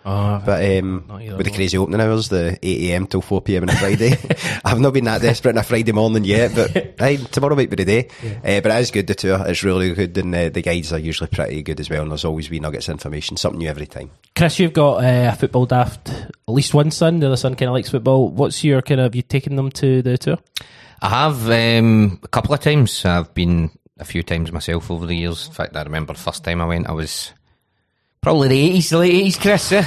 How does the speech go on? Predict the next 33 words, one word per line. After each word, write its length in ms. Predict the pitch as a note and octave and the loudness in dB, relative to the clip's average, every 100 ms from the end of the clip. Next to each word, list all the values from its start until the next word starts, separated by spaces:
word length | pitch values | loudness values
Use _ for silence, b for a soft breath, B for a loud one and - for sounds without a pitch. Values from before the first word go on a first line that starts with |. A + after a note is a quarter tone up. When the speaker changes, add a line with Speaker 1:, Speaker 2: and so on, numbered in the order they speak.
| G#2+ - | -2 0
Speaker 3:
Eh? 120 | E3+ | 0
Speaker 1:
Jesus. 460 | G#2+ G2 - - - | 0 -6 -8 -6 -2
Speaker 3:
Eh? 100 | C#3+ - | -2 0
Wasn't 180 | C3 A#2+ | 2 2
even 160 | G#2+ | 4
the 60 | G#2 | 4
nineties. 520 | A2+ C#3 C#3 B2 - - | 4 4 0 0 -4 0
Um, 420 | G2+ G#2 G2+ F#2+ B B B B | 2 4 4 2 B B B B
so 120 | - | -2
I've 60 | A2 | 0
taken 260 | C3 C3 | 0 2
them, 200 | G#2+ A#2 A2 | 4 4 4
but 200 | A2+ - - | 0 -4 -10
I, 140 | F2 - - C#2 _ - - | -10 -12 -20 -20 _ -20 -18
I 160 | - D#2+ | -12 -4
was 200 | G2 - | -4 0
thinking 240 | G#2+ G2+ | 0 0
about 280 | F#2+ F#2+ - | 0 0 -2
it 100 | - | -4
recently, 380 | G2 A#2+ G2 G2+ | -2 0 0 0
actually, 360 | G#2 - F#2+ | 0 -2 -2
o-, 440 | F2+ F2+ - F#2+ F2 _ | -2 -4 -8 -14 -14 _
overdue 540 | G2 F#2 F2+ F#2 F#2 | -2 -2 -2 0 2
a 60 | F2 | 2
revisit. 560 | E2+ F#2 F2+ F#2 A2 - - | 0 0 0 -2 -4 -8 -8
We, 220 | G2 G2 | -2 -2
we, 200 | G2 G#2+ | 0 0
uh, 100 | A2 - | 0 -2
we 60 | G#2 | -6
did 160 | - | -4
the 60 | G#2+ | -4
Hampden 480 | G2 G2+ C3 C#3 - | -2 -4 -2 -4 -2
tour 180 | C3 | -2